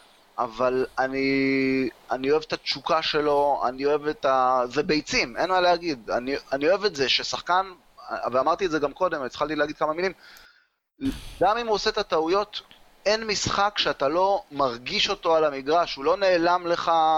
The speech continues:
כמו שחקן כזה או אחר, כמו מטה למשל, שפתאום לא יכולים לראות אותו, כמו פוגבה, שאתה שואל איפה הוא, אה, כמו אפילו רשפורד בפוסט קורונה, אתה תמיד מרגיש אותו, הוא תמיד מראה את עצמו, מגיע לעזור בתנועה, בהנעת כדור מאחורה, אה,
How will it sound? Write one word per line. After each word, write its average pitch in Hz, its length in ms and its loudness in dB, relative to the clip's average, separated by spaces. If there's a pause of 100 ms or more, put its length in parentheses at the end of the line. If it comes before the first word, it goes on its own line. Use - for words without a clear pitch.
(380)
כמו 160 300 -2
שחקן - 400 -4
כזה 165 180 0
או 160 60 4
אחר, 160 140 0
כמו 156 240 -4
מטה 170 300 0
למשל, 165 440 0
שפתאום 160 500 -6
לא 151 60 2
יכולים 156 260 -4
לראות 156 160 0
אותו, 160 100 -10
כמו 151 180 -6
פוגבה, 156 380 -2
שאתה - 140 -12
שואל 156 280 0
איפה 151 220 -4
הוא, 151 140 -8 (600)
אה, 127 220 2
כמו 151 180 -2
אפילו 151 300 0
רשפורד 175 560 0
בפוסט 156 640 0
קורונה, 160 280 -2 (540)
אתה 139 140 -4
תמיד 180 340 -2
מרגיש 170 380 0
אותו, 190 160 -4
הוא 135 140 -4
תמיד 156 380 -2 (500)
מראה 139 320 0
את 180 120 0
עצמו, 147 520 -2
מגיע 160 680 2
לעזור 151 520 2
בתנועה, 160 420 0
בהנעת 151 380 2
כדור 165 340 -6
מאחורה, 147 680 2 (480)
אה, 131 260 0